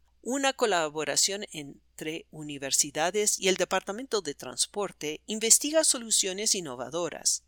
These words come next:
desde mezcla de asfalto más duraderas hasta modelos de tráfico en tiempo real para una mejor planificación.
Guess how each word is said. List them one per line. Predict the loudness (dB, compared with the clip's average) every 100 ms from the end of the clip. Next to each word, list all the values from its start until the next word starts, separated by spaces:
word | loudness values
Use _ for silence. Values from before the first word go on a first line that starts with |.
| _ _
desde | 2 2 2 0
mezcla | 6 8 8 2 0
de | -2
asfalto | 0 0 0 -6 -8
más | -4 -4 -4
duraderas | -8 -10 -4 0 2 4 2 0 _ _ _
hasta | 4 6 8 6
modelos | 2 2 2 0
de | 0
tráfico | -2 -2 -2 -4 -4 -4
en | -4 -8
tiempo | -6 -6 -6
real | -2 0 2 2 0
para | 0 2 2
una | 0 -6 -6
mejor | -6 -8 -4 -4 -6
planificación. | -6 -6 -6 -14 -12 0 2 4 0 -4